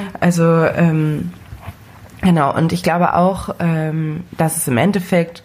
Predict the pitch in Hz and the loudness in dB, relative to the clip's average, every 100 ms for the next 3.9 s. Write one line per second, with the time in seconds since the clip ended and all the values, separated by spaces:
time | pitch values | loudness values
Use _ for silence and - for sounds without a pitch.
0 | _ - 147 139 135 143 151 147 - 156 | _ -6 -4 -2 -4 -4 -4 -4 0 0
1 | 156 - 156 156 - - - - 151 143 | 0 0 -2 -2 -10 -20 -10 -4 -2 0
2 | - 165 170 160 - - 147 - 170 165 | 2 4 4 2 -2 -6 -4 -2 0 0
3 | - 151 151 151 143 151 151 135 | -2 -6 -2 -2 -2 -2 -2 -2